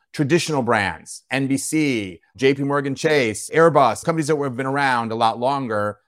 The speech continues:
than this digital world. And there was a time when it almost seemed like, will these companies ever be able to make the transition?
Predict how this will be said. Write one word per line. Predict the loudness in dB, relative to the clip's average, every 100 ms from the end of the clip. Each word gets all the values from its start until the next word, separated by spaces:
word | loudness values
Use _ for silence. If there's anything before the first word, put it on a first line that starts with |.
| _
than | -6 -4 -4
this | -6 -8
digital | -10 -10 -8
world. | -6 -8 -12 _ _ _ -4
And | 0
there |
was | 0
a | 0
time | 0 2
when | 2
it | 0
almost | -2 -4
seemed | -2
like, | -2 -2 _
will | -12 -10
these | -8
companies | -6 -6 -4 -6 -8 -4
ever | 2 4 2 -2
be | -2 -4
able | 0 0 2 0 -2 -8
to | -6
make | -6 -8
the | -14
transition? | -10 -8 -4 -4 -4 -8 -10